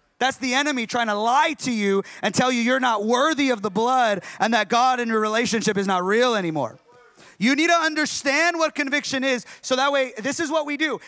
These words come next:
Instead of running toward conviction, we run away from it.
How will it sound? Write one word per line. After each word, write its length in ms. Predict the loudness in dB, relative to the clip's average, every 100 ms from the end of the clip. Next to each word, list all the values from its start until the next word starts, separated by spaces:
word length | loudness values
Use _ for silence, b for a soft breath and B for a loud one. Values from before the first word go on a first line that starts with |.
| -10
Instead 280 | -4 -2
of 80 | -2
running 300 | -4 -4 -6
toward 420 | -4 -2 0 0
conviction, 500 | -2 -2 -2 -4 -4
we 80 | -2
run 180 | -2 -2
away 220 | 0 -2
from 220 | -4 -10
it. 420 | -12 -16 -14 -14